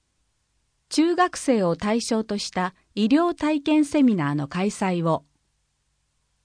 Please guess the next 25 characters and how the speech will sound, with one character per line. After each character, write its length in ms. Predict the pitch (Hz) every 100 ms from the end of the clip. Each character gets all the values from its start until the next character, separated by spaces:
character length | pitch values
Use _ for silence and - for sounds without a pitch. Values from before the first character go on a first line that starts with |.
| _ _ _ _ _ _ -
二 140 | 269
の 180 | 294 208
五、 260 | 175 170 - _ _ _ _ _ _ _ -
風 420 | 226 220 320 - -
生 340 | - 302 349
活 260 | 320 311 -
者 200 | 277 254
ネ 120 | 233
ッ 60 | - -
ト、 180 | 135 - _ _ _ _ _ -
宮 220 | 208 311
原 340 | - 247 190 151
理 220 | 180 175
恵。 160 | - _ _ _ _ _ _ _ _ _ _ _ _ _ _ _
中 260 | - 311 349
央 240 | 349 330
公 260 | 330 330 311
園 160 | 196 165
の 140 | 160
整 240 | - 285
備 120 | 233 196
に 160 | 151
つ 160 | 143 180
い 120 | 151
て、 260 | - 135